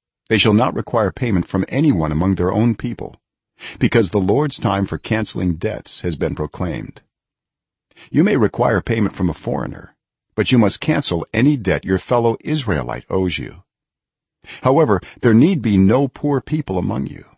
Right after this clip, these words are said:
for in the land the Lord your God is giving you to possess is your inheritance. He will richly bless you, if only you fully obey the Lord your God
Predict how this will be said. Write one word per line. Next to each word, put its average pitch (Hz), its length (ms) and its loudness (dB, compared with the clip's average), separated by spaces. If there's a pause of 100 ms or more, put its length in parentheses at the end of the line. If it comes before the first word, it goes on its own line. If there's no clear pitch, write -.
(440)
for 127 140 2
in 120 60 6
the 110 80 6
land 139 300 2
the 101 60 2
Lord 101 300 0
your 95 80 0
God 98 180 0
is 78 140 -2
giving 104 240 0
you 98 80 -2
to 90 100 -8
possess 90 440 -4
is 78 120 -6
your 92 140 0
inheritance. 87 720 -8 (480)
He 143 160 -2
will 98 240 2
richly - 580 -8 (100)
bless 107 360 -6
you, - 100 -14 (1000)
if 117 160 2
only 143 260 4
you 87 140 0
fully 147 500 -2
obey 98 460 -2
the 80 100 -6
Lord 92 320 -4
your 95 140 -4
God 82 440 -10